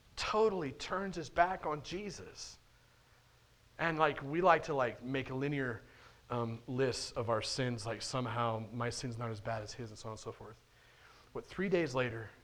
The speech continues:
Jesus is resurrected and Peter is with him. A couple days after that, they're walking on the beach and Jesus restores him. You could legitimately say Peter's about three days old in his faith. And then roughly, I think it's, what is it, fifty days after the resurrection is when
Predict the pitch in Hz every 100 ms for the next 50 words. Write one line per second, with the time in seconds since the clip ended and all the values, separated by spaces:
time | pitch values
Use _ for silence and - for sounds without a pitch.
0 | - 131 123 120 - - 127 120 117 117
1 | 110 - 110 - 156 131 123 - - -
2 | - - - - - - - - 139 117
3 | 120 113 98 - - - 113 - 151 143
4 | 135 135 120 123 113 117 117 123 113 110
5 | 110 110 107 - - 120 113 113 127 117
6 | - 117 - 113 107 - 101 - - -
7 | - - - 151 160 233 175 131 131 120
8 | 120 - 135 127 - - 139 139 117 110
9 | 120 117 - 120 120 120 117 120 113 110
10 | - 120 139 - - - - - - -
11 | - - - - - - 131 127 123 165
12 | - 139 - 131 123 - 127 113 - 139
13 | 143 139 131 127 127 127 127 120 120 123
14 | - 127 117 123 120